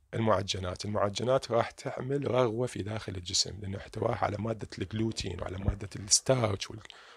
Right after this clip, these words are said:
الموجودة اللي هي مادة النشا، فراح تعمل رغوة. هاي الرغوة أو الفوم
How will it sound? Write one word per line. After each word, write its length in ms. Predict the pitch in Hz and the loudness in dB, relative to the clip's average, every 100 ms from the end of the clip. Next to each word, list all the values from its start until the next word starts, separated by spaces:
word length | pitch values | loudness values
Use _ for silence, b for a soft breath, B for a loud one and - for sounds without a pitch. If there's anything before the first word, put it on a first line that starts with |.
| B | B
الموجودة 440 | - 101 101 117 101 | -6 -4 0 0 0
اللي 140 | 95 | -2
هي 60 | 98 | -2
مادة 280 | 101 98 98 | -2 -4 -4
النشا، 340 | 98 113 - - - B B B B | 2 4 4 0 -10 B B B B
فراح 300 | - 120 120 | 0 6 6
تعمل 360 | - 156 151 139 | 8 6 8 6
رغوة. 540 | 139 120 92 92 101 104 - | 6 4 2 -2 -4 -8 -2
هاي 160 | 123 | 4
الرغوة 600 | 143 131 131 101 98 117 - | 6 6 4 2 0 -4 -6
أو 100 | - | -2
الفوم 560 | 101 - 113 107 104 120 | -2 2 4 4 4 0